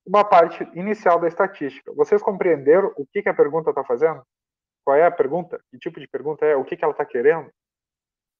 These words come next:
Tá? Ela tá sendo bem objetiva. Ela quer em ordem decrescente. Tá? O que que seria em ordem decrescente? Então, a gente vai botar três números. É,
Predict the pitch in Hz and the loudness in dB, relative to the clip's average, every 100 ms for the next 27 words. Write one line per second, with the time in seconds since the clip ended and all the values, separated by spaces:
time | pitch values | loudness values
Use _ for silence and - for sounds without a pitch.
0 | _ _ _ _ _ _ 52 131 _ _ | _ _ _ _ _ _ -14 -14 _ _
1 | _ - 139 - 156 190 185 160 190 202 | _ -4 -2 0 -2 -2 -6 -4 -4 -6
2 | 262 294 - - - _ _ _ _ _ | -6 -6 -8 -8 -10 _ _ _ _ _
3 | _ _ _ _ 135 131 151 151 147 156 | _ _ _ _ 0 0 0 -2 0 0
4 | 160 151 143 143 233 - 139 123 _ - | 0 -2 0 2 -2 0 -4 -4 _ -20
5 | _ _ _ _ _ _ _ - - - | _ _ _ _ _ _ _ -6 -4 -4
6 | 202 - 202 190 180 165 156 151 147 156 | -10 -4 -4 -2 -2 0 0 0 0 0
7 | 147 - 104 - - _ - 175 175 180 | -2 -4 -8 -10 -20 _ -8 -6 -6 -6
8 | - 175 165 180 180 190 196 147 110 - | -2 0 0 -2 0 0 0 -4 -12 -18
9 | _ _ _ _ _ _ _ - 120 117 | _ _ _ _ _ _ _ -8 -6 -6